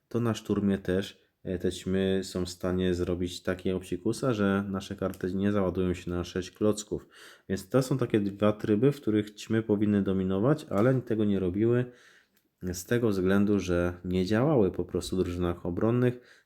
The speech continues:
Teraz jest to naprawione i czekam, e, z niecierpliwością na, e, wojnę właśnie Equalizer, z tego względu, że mam trzy ćmy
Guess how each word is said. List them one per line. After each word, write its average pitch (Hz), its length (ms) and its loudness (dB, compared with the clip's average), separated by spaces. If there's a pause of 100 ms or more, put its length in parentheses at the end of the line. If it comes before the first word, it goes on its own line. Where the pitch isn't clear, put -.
(120)
Teraz 113 380 2
jest 98 200 -2
to 95 280 -2
naprawione 107 800 0 (380)
i 123 280 2
czekam, 107 640 -2
e, 95 420 -2
z 87 80 -4
niecierpliwością 101 880 -2
na, 92 500 -2 (600)
e, 85 760 -4 (1000)
wojnę 92 540 2
właśnie 90 320 -2
Equalizer, 104 720 2 (320)
z - 100 -20
tego 110 180 2
względu, 104 300 2
że 101 80 2
mam 95 240 0
trzy - 240 -4
ćmy 98 600 -2